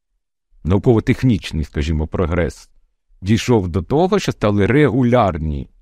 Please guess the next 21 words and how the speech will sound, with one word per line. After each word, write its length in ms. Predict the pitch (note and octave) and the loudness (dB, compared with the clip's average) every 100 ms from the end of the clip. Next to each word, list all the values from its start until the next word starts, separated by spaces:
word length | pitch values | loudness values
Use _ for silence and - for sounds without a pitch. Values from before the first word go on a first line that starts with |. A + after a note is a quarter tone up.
| _ | _
не 120 | E2+ | -6
тільки 380 | D#2+ D3+ - - | -2 -2 -2 0
залізничне 720 | A#2 A2 G2 F#2 F2 - E2+ | 2 2 2 0 -2 -2 -6
спо-, 500 | G2 - B2+ B2 B2 | -6 -6 -6 -6 -8
сполучення, 720 | A#2+ - C3 B2+ - C3+ D3+ F#3+ _ _ _ _ _ _ _ - | -8 -2 0 0 -2 -4 -4 -6 _ _ _ _ _ _ _ -6
а 380 | E2 E2 E2 F2 | -2 0 0 -2
стало 400 | - G#2+ C#3+ C#3+ | -2 0 2 0
регулярним, 920 | G2 F#2+ F#2+ A2+ B2 C3 C#3 C#3 C3+ | 0 0 0 0 0 0 0 -2 -2
е, 640 | B2 B2 A#2 A2 G#2 F#2 F#2 | -2 -2 -4 -4 -4 -6 -4
трансатлантичне 1000 | G#2+ G#2 A#2+ C#3 D#3 E3 E3+ - E2 D#2 | -2 -2 -2 -2 -2 -4 -6 -4 -4 -4
споручення-, 760 | - F#2 F#2+ A2+ - C3+ A2 | -6 -4 -2 -2 -4 -4 -4
сполучення 640 | - G#2 G2 A#2+ D3+ D3 B2 | -4 -2 0 0 0 0 0
на 120 | F2 | 0
цих 260 | - E2+ F2+ | -2 -4 -2
великих 640 | F#2 A2+ G#2 E2 - - _ _ _ _ G2 | 0 0 0 -4 -6 -12 _ _ _ _ 0
лайнерах, 720 | A2+ G#2+ F2+ G2 - G2+ A2 | 2 4 2 0 -2 -4 -6
і 80 | |
там 200 | - C#3 | -2 0
можна 320 | B2 C3 B2+ G2+ | 2 0 -2 -2
було 320 | G2 G#2+ C3+ | -2 0 -2
за, 400 | F2 F2+ A#2 | -2 -2 -2